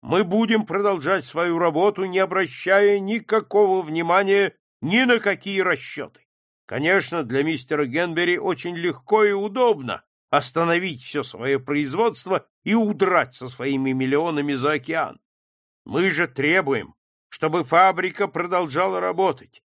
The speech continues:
И если нам не будут выплачивать заработок, то мы и сами сумеем его добыть.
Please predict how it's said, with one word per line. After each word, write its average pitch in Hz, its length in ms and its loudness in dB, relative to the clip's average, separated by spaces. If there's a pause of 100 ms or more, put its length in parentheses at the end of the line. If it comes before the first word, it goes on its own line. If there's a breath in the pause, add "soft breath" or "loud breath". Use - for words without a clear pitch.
(180)
И 120 80 -4
если 165 360 0
нам 170 420 2
не 151 120 -4
будут 156 440 -4
выплачивать 135 720 -4
заработок, 202 680 -2 (380)
то 214 140 4
мы 262 180 2
и 202 40 2
сами 185 420 2
сумеем 160 500 0
его 156 260 0
добыть. 117 460 -6